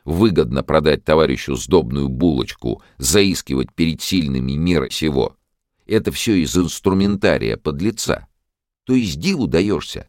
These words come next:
хотя и пожил какое-то время среди людей, вроде бы не меняется ничего. Вроде бы на исторической сцене по-прежнему ротоборствуют просветители и растлители,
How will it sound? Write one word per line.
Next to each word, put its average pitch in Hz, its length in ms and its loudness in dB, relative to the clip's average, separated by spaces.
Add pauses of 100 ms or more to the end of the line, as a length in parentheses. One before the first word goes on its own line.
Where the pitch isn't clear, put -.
(300)
хотя 95 320 -2
и 87 80 4
пожил 64 400 -2
какое-то 64 400 -6
время 65 320 -2
среди 65 340 -6
людей, 62 380 -4
вроде 123 300 -2
бы 120 160 -4
не 117 140 -6
меняется 127 720 -4
ничего. 104 960 -4 (220)
Вроде 117 320 2
бы 110 140 0
на 110 180 0
исторической 95 720 0
сцене 87 400 -2
по-прежнему 69 680 0
ротоборствуют 65 840 -2
просветители 110 800 -4
и 101 240 -4
растлители, 73 880 -4